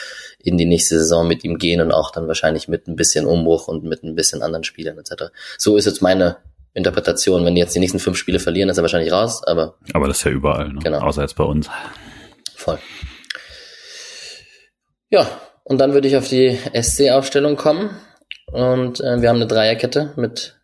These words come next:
Speaker 1: Sedia hinten drin, nicht Kübler. Also Sedia, Ginter, Lienhardt. Marc Flecken muss man nicht erwähnen. Kübler und Günther auf den Schienenpositionen. Und dann war's aber eher eine fünf drei zwei, also ein Mittelfeld aus Eggestein, Höfler und Grifo mit, mit zwei Spitzen vorne drin, mit Lukas Höhler.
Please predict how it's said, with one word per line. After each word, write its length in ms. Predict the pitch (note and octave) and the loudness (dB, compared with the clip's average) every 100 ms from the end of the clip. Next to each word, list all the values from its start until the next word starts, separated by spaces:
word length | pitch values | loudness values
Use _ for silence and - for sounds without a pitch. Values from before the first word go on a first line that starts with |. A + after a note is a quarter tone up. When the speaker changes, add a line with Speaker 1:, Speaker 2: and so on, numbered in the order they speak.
| _ | _
Speaker 1:
Sedia 440 | - G#2 G#2 B2 | -4 0 4 4
hinten 280 | C3 C3 B2 | 4 0 -2
drin, 300 | A#2+ B2+ A#2 | 0 2 2
nicht 300 | A2 A2 - | 0 -4 -6
Kübler. 480 | - B2 C3 C#3 C#3 - - - - | -2 2 4 2 -2 -18 -20 -12 -4
Also 240 | F#2 F#2+ | -2 -2
Sedia, 480 | F#2+ G2 G2+ G2+ F#2+ | -4 -2 2 2 2
Ginter, 340 | G2 G2 F#2+ | 0 0 0
Lienhardt. 540 | F2+ D3 D3 C#3+ - - - | 2 4 4 0 -4 -8 -4
Marc 180 | F#2+ | -2
Flecken 240 | - F#2 F#2 | -2 -4 -6
muss 120 | F2 | -6
man 80 | E2+ | -4
nicht 100 | F2+ | 0
erwähnen. 560 | F2+ A#2+ A#2+ A2+ - | 2 4 2 0 -8
Kübler 380 | - G#2+ G#2+ F#2+ | -8 -6 0 0
und 120 | F#2 | 0
Günther 320 | G#2 G2+ G2 D#2+ | 0 0 2 0
auf 140 | - | 0
den 240 | F2+ F2+ - _ - - _ | -2 -2 -8 _ -20 -20 _
Schienenpositionen. 1120 | - - G#2+ G#2+ - F#2+ G2 G2 - G2 G2 F#2+ | -8 -2 0 0 0 2 2 2 2 2 2 2
Und 120 | F#2 | 2
dann 180 | F2 F2+ | 2 2
war's 180 | F2+ | 2
aber 220 | F2+ F2 - | 2 2 2
eher 260 | F#2 F2 | 2 4
eine 300 | D#2+ F2+ F2+ - _ _ _ _ - | 2 0 -2 -8 _ _ _ _ -10
fünf 340 | - F#2 - | -4 -4 -2
drei 220 | - F2 | 0 0
zwei, 560 | F2 - F2 F#2 F#2+ F2 | 0 0 2 2 4 2
also 200 | F2 F2+ | 2 2
ein 200 | E2+ F2 | 2 0
Mittelfeld 400 | F2 E2+ E2 - | -4 -4 -4 -4
aus 160 | - | -4
Eggestein, 480 | E2+ F2 E2+ D#2 E2 | -4 -4 -4 -4 -4
Höfler 420 | E2 D#2+ D#2+ - | -6 -6 -6 -8
und 120 | - - | -10 -14
Grifo 420 | - F2 - D#2+ | -8 -8 -6 -6
mit, 300 | D#2 - - | -8 -10 -14
mit 160 | D#2 | -10
zwei 260 | - D2+ D#2 | -6 -2 -2
Spitzen 420 | - - - - | -2 -6 -6 -6
vorne 340 | - D#2 D#2 D2 | -6 -6 -6 -6
drin, 180 | D#2+ | -8
mit 180 | D#2 - | -8 -10
Lukas 360 | E2+ E2 E2 - | -8 -2 -2 2
Höhler. 320 | G2 G2+ | 4 4